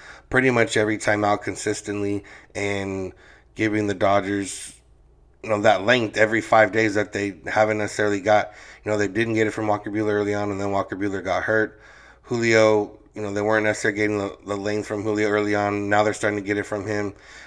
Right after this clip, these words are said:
Tony Gonsolin's starting to get deep into games. Tyler Anderson's pitching deep into games. And he's been a savior. I, you know,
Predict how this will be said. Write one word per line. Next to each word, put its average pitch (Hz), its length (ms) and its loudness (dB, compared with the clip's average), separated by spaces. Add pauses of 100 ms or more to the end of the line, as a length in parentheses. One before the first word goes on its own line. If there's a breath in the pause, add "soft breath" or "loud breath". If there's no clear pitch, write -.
Tony 107 200 -2
Gonsolin's 104 520 -2
starting 110 260 0
to 104 60 -6
get 101 240 -6
deep 107 180 -6
into 107 160 -4
games. 104 420 -4
Tyler 104 260 -2
Anderson's 101 420 -6 (140)
pitching 104 260 -6
deep 104 180 -4
into 104 140 -4
games. 101 420 -4 (420 loud breath)
And 98 640 -6 (580 soft breath)
he's 123 720 -4
been 117 240 2
a 107 100 4
savior. 104 540 -2
I, 101 120 4
you 104 140 -4
know, 101 200 -6